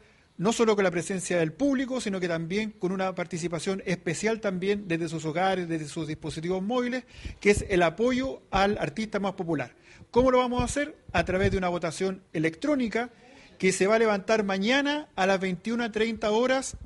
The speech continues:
en el fanpage de la Corporación Cultural de Constitución. Ahí van a estar las fotos de cada uno de los participantes, donde están invitados desde ya, desde mañana cinco de noviembre a las veintiuna treinta horas,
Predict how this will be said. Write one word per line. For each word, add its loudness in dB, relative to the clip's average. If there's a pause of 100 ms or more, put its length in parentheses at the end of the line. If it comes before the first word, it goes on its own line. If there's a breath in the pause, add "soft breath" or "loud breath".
(140)
en 0 (160)
el 0
fanpage 0 (300 loud breath)
de 4
la 4
Corporación -2
Cultural -2
de -2
Constitución. -4 (380 loud breath)
Ahí 4
van 2
a 0
estar 0
las -2
fotos -4
de -2
cada 0
uno 0
de -2
los -2
participantes, -4 (340 loud breath)
donde 2
están 0
invitados 0
desde 0
ya, 0
desde -2
mañana -4 (140)
cinco -4
de -2 (220)
noviembre -2
a -4
las -2
veintiuna -4
treinta -4
horas, -2